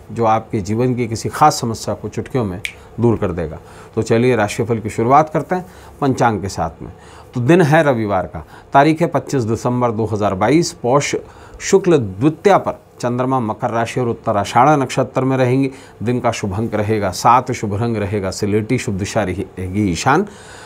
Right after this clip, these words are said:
राहु काल रहेगा शाम को साढ़े चार बजे से छः बजे तक का। सर्वार्थ सिद्धि योग रहेगा सुबह सात बजकर ग्यारह मिनट से लेकर के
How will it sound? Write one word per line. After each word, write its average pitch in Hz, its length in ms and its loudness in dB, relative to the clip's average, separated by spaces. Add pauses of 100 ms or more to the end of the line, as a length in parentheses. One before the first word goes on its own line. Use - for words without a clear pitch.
(200)
राहु 135 260 4
काल 147 240 4
रहेगा 147 400 2
शाम 151 380 -2
को 160 80 -4
साढ़े 131 340 0
चार 135 300 2
बजे 127 220 0
से 117 180 -2
छः 120 200 -2
बजे 127 240 0
तक 139 240 -4
का। 175 140 6 (320)
सर्वार्थ 151 560 6
सिद्धि 151 500 -2
योग 156 240 4
रहेगा 127 460 0
सुबह 127 300 -2
सात 117 280 0
बजकर 117 360 -2
ग्यारह 104 320 2
मिनट 135 280 2
से - 140 -2
लेकर 101 340 -2
के 151 200 -4